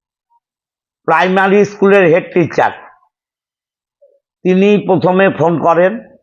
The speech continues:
যে, "স্যার, স্কুলের মধ্যে চারজন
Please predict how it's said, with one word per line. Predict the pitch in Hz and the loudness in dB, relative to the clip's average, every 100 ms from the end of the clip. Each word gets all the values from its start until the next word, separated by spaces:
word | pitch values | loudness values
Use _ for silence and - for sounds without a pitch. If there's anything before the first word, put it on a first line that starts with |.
| _ _ _ _ _ _ _ _ | _ _ _ _ _ _ _ _
যে, | 131 156 175 175 190 - - - - _ _ - - | -2 2 4 2 -2 -12 -20 -20 -20 _ _ -10 -2
"স্যার, | 180 190 208 - - _ _ _ _ - - 180 | 0 0 -4 -16 -20 _ _ _ _ -20 -4 -2
স্কুলের | 156 175 185 196 185 | -2 0 2 2 2
মধ্যে | 180 151 165 196 | -2 0 2 0
চারজন | 196 170 165 135 165 185 196 - | 0 -2 -2 -2 0 0 -2 -6